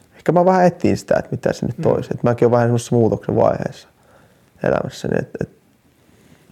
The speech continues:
Speaker 1: et mä yritän oikeastaan musan ulkopuolella tehdä mahdollisimman paljon asioita, mistä mä vaan tykkään ja mistä tuo mulle niinku
Speaker 2: Mm.
Speaker 1: hyvää fiilistä. Et silleen,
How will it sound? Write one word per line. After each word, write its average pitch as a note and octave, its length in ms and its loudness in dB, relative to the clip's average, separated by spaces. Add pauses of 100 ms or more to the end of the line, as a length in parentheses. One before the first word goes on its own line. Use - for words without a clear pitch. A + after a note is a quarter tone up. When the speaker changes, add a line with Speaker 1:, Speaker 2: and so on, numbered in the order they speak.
(160)
Speaker 1:
et B2+ 60 -2
mä B2+ 100 4
yritän C#3+ 380 6 (880)
oikeastaan C3 680 4 (1800)
musan A2+ 400 2 (160)
ulkopuolella G#2+ 640 4
tehdä A2 280 0 (460)
mahdollisimman A#2 400 2
paljon - 280 4
asioita, - 500 0 (1080)
mistä A2 340 -2
mä D#2+ 180 0
vaan - 240 2
tykkään - 520 -4
ja C2+ 80 0
mistä - 340 -4
tuo - 180 0
mulle - 360 0
niinku - 200 -4
Speaker 2:
Mm. A#2+ 60 -2
Speaker 1:
hyvää G#2+ 260 2
fiilistä. - 560 -2 (800)
Et - 120 -4
silleen, - 400 2